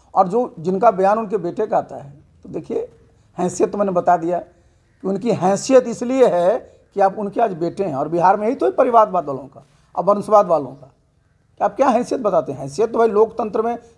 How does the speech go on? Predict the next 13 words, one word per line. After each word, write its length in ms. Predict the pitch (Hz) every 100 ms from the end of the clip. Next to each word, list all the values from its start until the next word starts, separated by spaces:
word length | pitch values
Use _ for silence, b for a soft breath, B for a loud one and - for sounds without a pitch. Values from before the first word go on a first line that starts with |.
| -
जनता 540 | 156 190 214 220 262 269
जिसको 340 | 233 - 220
चुन 340 | - 226 262
करके 380 | 233 180 - 208
कोई 960 | 233 - _ _ _ _ _ _ 220 240
भी 140 | 226 220 -
पद 100 | 220
दे 120 | 196 214
देती 280 | 190 180
है 60 | 165
उसकी 200 | 165 -
हैसियत 420 | 175 208 440
है। 60 | 539